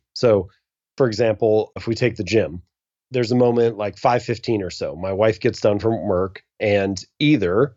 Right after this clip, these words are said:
we change into our workout clothes and we go to the gym, or we sit on the couch and watch The Office and order Indian food. And, like, both of those are good nights, but they're very different nights.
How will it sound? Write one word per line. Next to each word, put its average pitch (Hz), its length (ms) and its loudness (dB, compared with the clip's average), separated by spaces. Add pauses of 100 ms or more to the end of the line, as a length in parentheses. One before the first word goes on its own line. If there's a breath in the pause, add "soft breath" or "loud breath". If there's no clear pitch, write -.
(120)
we 107 220 0
change 110 320 0
into 113 180 -2
our 120 140 4
workout 101 360 -2
clothes 110 320 0
and 107 80 0
we 92 200 -2
go 98 160 0
to 101 80 0
the 101 80 -4
gym, 87 420 -2 (380)
or 123 540 4 (160)
we 107 480 0
sit 127 180 -4
on 123 60 2
the 120 60 0
couch 107 400 0
and 101 120 -2
watch 98 240 -2
The 107 100 0
Office 92 440 -2
and 95 200 -2
order 101 320 0
Indian 95 280 0
food. 69 360 -10
And, 101 100 -4
like, 90 220 -4
both 127 240 2
of 143 80 0
those 139 220 4
are 131 60 0
good 123 180 -2
nights, 143 280 0
but 117 140 -8
they're 113 80 0
very 107 300 0
different 98 280 -4
nights. 78 380 -10